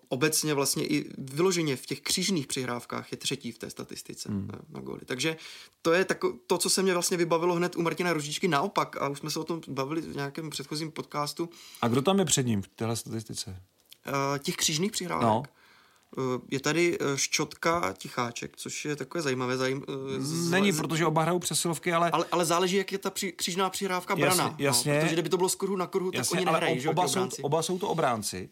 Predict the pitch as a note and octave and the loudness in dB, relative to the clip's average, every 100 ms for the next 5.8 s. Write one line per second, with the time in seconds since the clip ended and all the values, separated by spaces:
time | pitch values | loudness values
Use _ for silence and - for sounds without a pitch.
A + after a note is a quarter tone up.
0 | - C#3+ B2 B2+ - C#3 C#3 B2+ - A2+ | -4 -2 -2 -4 -2 0 -2 -4 -2 -2
1 | - D3+ D3+ C#3 D3 D3 - F3+ D#3 E3+ | -2 -4 -4 -2 0 2 2 0 0 0
2 | - - C#3 - E3 - A#2+ A#2+ C3 - | -2 0 -6 -4 -4 -4 -4 -2 -2 -2
3 | D3+ D#3 D#3 D#3 D#3+ D#3+ _ - - - | 0 -2 0 -2 -2 -8 _ -20 -20 -20
4 | - _ - A#2+ - C#3+ D3+ D3 C#3 D#3 | -20 _ -14 -10 -2 -2 0 2 2 0
5 | - - A#2+ B2 - C3 B2+ | -4 -8 -4 -4 -4 -2 -2